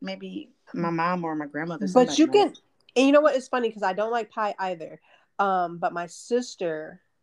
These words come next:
Speaker 2: made an apple pie a couple years ago. Um, and it was really good 'cause you can kinda, like, tweak it
Speaker 1: Mm-hmm.
Speaker 2: to your liking. And she put a lot of cinnamon in it.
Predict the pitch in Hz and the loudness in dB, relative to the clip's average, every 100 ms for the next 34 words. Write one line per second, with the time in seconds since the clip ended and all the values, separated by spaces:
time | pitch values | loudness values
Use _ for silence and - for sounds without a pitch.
0 | _ _ _ 185 185 190 202 208 190 196 | _ _ _ -2 0 2 0 -2 -2 -4
1 | 208 202 - 170 160 160 - 175 196 196 | -4 -8 -2 0 2 -2 -4 -6 -4 -2
2 | 185 175 165 156 156 156 165 _ _ - | -2 -4 0 0 0 -2 -8 _ _ -20
3 | _ - 175 170 165 156 147 147 175 _ | _ 2 4 4 0 -4 -8 -14 -18 _
4 | _ _ _ _ _ 240 262 196 233 233 | _ _ _ _ _ 2 4 2 0 2
5 | 240 220 208 269 320 330 262 170 - - | 0 0 -8 -6 2 4 4 0 -8 -4
6 | 214 220 285 311 - _ _ - 196 202 | -4 -2 0 0 -4 _ _ -4 0 0
7 | 190 202 _ _ - 226 208 180 175 190 | -2 -10 _ _ -8 0 2 4 4 4
8 | - 226 220 233 226 190 180 185 - - | 2 0 0 0 0 4 4 2 -6 -8
9 | 185 196 214 226 247 269 285 - | -6 -2 -2 0 0 0 -2 -4